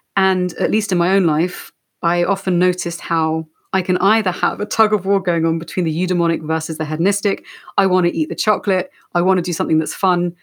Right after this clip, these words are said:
But actually, I know that if I don't distract myself, I can sink into deeper work, which might be more effortful, but it gives me a deeper sense of fulfillment by writing the book, by reading whatever article I have to read. So it's kind of that tug of war between the two. But I also see in certain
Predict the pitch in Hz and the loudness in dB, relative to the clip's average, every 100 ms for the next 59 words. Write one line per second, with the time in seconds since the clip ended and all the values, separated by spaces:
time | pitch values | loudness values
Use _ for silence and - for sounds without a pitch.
0 | _ - 185 180 - 165 165 175 147 123 | _ 0 0 0 -2 0 0 0 0 -4
1 | 160 156 156 180 - - 247 233 196 170 | -4 -4 -2 -2 -2 -2 -2 0 -2 -2
2 | 165 156 151 165 - 160 180 170 160 147 | -2 -2 -2 -6 -4 -2 -2 -2 -4 -4
3 | 220 202 190 175 175 - - 165 165 160 | -4 -4 -2 0 -2 -6 -6 -6 -4 -2
4 | 160 170 202 175 - 165 156 156 _ _ | -2 -2 -4 -6 -2 0 0 -6 _ _
5 | 196 160 208 196 175 165 170 165 165 156 | -2 2 2 2 0 0 -2 -4 -2 -2
6 | 156 - 160 160 160 - 143 151 151 190 | -4 -4 0 2 0 -2 -4 -4 -4 -4
7 | 196 220 - _ 170 165 165 160 175 170 | 2 2 0 _ -4 -2 -2 0 2 0
8 | 170 220 165 165 214 208 - 170 156 - | -2 -4 -2 2 2 2 -2 -4 -4 -6
9 | 160 156 - - - - _ - 233 - | -6 -6 -16 -20 -20 -20 _ 2 2 4
10 | 226 190 - 214 - - 247 220 214 180 | 0 0 -2 -2 0 0 0 2 0 0
11 | - 185 175 - - 170 160 233 - _ | -4 -4 -4 -4 0 2 2 0 -10 _
12 | _ _ _ _ - 214 220 233 277 - | _ _ _ _ -4 0 4 2 2 0
13 | 240 214 - - 202 196 185 - 190 180 | -2 -2 -6 0 0 0 -2 -2 0 2
14 | 175 175 - 226 226 202 180 | 0 -2 -2 0 0 0 -2